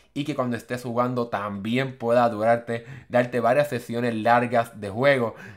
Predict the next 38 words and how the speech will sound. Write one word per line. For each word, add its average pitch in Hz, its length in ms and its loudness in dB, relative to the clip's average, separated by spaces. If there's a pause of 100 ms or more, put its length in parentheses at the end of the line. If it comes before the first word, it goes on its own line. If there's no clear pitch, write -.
(220)
Pero 175 320 6
lo 135 80 0
interesante 135 580 -4
de 143 100 -4
este 139 180 -8
teléfono 131 560 -4
es 127 180 -6
que 127 160 -8
tiene 123 380 -6
una 127 160 -4
batería 123 500 0
dividida 123 800 -4 (260)
en 135 200 -6
su 131 100 -8
interior. 127 480 -2
Así 120 220 -6
que 131 260 -6 (260)
estos 131 300 -6
seis 131 160 -6
mil 123 320 -4
miliamperes 139 680 -6
no 127 120 -4
están 165 300 -6
solamente 131 640 -6
en 110 100 -8
una 117 140 -4
batería, 139 540 -2 (200)
sino 156 280 -4
que 131 240 -6
la 117 120 0
compañía 113 600 -6
colocó 120 580 -6
dos 160 260 -4
baterías. 160 500 -2
Si 123 140 -12
colocamos 135 540 -6
el 170 120 -12
teléfono 156 520 -4